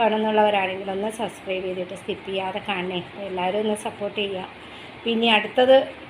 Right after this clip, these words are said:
ദേ ഇങ്ങനെ കിടക്കുന്നതാണ്. ഇനി ഒന്ന് പൗഡറൊക്കെ ഇട്ട് കൊടുത്തു. ഒന്ന് ചേച്ചിയുണ്ട്.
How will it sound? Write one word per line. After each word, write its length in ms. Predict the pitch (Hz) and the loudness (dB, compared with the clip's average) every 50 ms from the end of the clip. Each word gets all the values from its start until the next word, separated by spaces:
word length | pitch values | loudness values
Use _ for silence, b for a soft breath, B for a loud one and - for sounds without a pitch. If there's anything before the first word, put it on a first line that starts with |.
| - - - - - - - - - | -18 -18 -18 -18 -18 -18 -16 -8 0
ദേ 80 | 226 226 226 220 | 4 4 6 6
ഇങ്ങനെ 220 | 226 233 233 247 233 240 | 4 4 2 2 2 4
കിടക്കുന്നതാണ്. 600 | 247 226 220 214 220 254 240 247 254 240 220 214 240 247 | 4 6 6 6 4 4 2 4 4 4 4 4 4 2
ഇനി 140 | 202 220 226 226 | 2 0 0 2
ഒന്ന് 120 | 226 226 233 240 | 0 2 2 4
പൗഡറൊക്കെ 420 | 220 214 214 214 240 226 233 254 240 | 4 6 6 4 2 2 4 2 0
ഇട്ട് 100 | 240 - 226 | 2 2 0
കൊടുത്തു. 220 | 220 214 214 226 226 | 0 0 0 -2 -2
ഒന്ന് 120 | 220 233 226 226 - | -2 -2 -4 0 4
ചേച്ചിയുണ്ട്. 600 | 240 214 220 214 214 - 269 254 233 220 208 214 | 4 6 6 6 4 6 6 6 6 6 4 0